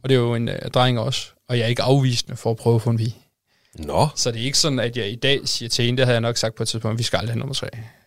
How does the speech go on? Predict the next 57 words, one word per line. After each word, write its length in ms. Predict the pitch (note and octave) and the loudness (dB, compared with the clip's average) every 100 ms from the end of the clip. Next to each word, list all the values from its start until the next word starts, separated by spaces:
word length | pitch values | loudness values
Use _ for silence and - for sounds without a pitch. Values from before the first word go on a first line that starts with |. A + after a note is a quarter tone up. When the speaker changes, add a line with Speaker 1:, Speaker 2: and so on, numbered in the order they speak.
| _ | _
Speaker 1:
Jeg 80 | - | -4
er 60 | A#2+ | 0
sådan 180 | B2 A2+ | 0 2
mere, 160 | A#2+ | -2
okay, 180 | A#2+ - | -4 -8
vi 60 | B2+ - | -8 -6
har 60 | |
lavet 180 | A2+ A#2+ | 0 0
nogle 100 | A#2 | 2
gode 180 | B2 B2 | 0 0
børn, 320 | B2 A#2+ A#2 A#2 _ _ _ _ _ _ _ _ _ _ | 2 2 0 -4 _ _ _ _ _ _ _ _ _ _
og 100 | A#2+ | -6
nemme 200 | A2 B2+ | 0 2
børn, 300 | C3 A#2 A#2 - _ - | 4 2 0 -6 _ -8
synes 220 | A2+ A#2+ | -4 0
jeg 80 | A2+ | 2
selv, 280 | A#2+ D3 D3 | 2 2 0
så 100 | A#2+ | 0
er 40 | |
sådan, 240 | A#2 - - | 0 -4 -10
der, 60 | A#2 - _ _ _ | -16 -20 _ _ _
jeg 60 | A#2+ | -2
vil 40 | |
ikke 120 | A#2+ | -2
afvise 360 | A#2+ B2+ B2 C3 | 2 0 0 -6
det. 80 | A#2+ | 0
Så 140 | - A2+ - - | 0 0 -6 -12
der 60 | |
er 40 | - | -10
også 280 | F#2+ C#3+ - | -2 0 0
sket 500 | - F3 C#3 A#2+ C3 | 0 -2 -2 -4 0
meget 440 | A#2+ B2 C3 C3+ | 2 4 4 2
i 240 | B2+ C3+ - _ _ _ _ _ _ | 0 -4 -8 _ _ _ _ _ _
min 260 | C#3 E3 C#3 | 4 6 6
udvikling 520 | B2 B2 A#2+ A2+ A2+ | 2 0 -2 0 2
med 160 | A#2+ A2 | 2 2
at 100 | A#2 | -2
få 280 | - A#2 A#2 | -4 -4 -2
nummer 200 | A#2+ A#2 | -2 0
et 100 | A#2 | 0
til 180 | - - | 0 0
nu, 140 | A#2 B2 | -2 -6
hvor 120 | A#2+ | -4
jeg 60 | A2+ | -4
siger, 200 | - A2+ | -2 -4
"Men 160 | A2+ | -6
det 80 | A#2+ | -6
er 40 | A#2+ | -6
ikke, 120 | C#3 | -2
fordi 140 | C#3+ | 0
jeg 80 | B2 | 4
siger, 260 | - D3 D#3 | 4 4 0
at 60 | |
vi 80 | C3 | 0
får 200 | C3 B2+ | -2 -2
nummer 180 | B2 C3 | -2 -2
tre." 220 | - - | -2 -4